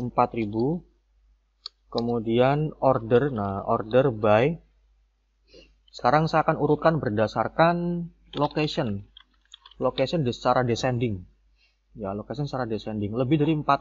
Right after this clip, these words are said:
ribu, lebih dari empat ribu itu, oh salah, sorry, nggak ada, cuman ada satu nanti. Eh, lebih dari, hmm,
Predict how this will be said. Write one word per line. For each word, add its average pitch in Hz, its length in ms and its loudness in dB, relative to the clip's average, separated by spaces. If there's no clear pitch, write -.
ribu, 110 340 -6
lebih 120 240 -6
dari 131 80 -2
empat 127 260 -2
ribu 135 380 -2
itu, - 100 -10
oh 165 400 -10
salah, 123 400 -8
sorry, 120 320 -14
nggak 98 200 -10
ada, 104 120 -14
cuman 120 240 -4
ada 110 80 -2
satu 123 320 -6
nanti. 98 240 -8
Eh, 135 480 6
lebih 127 320 0
dari, 165 560 4
hmm, 120 480 -16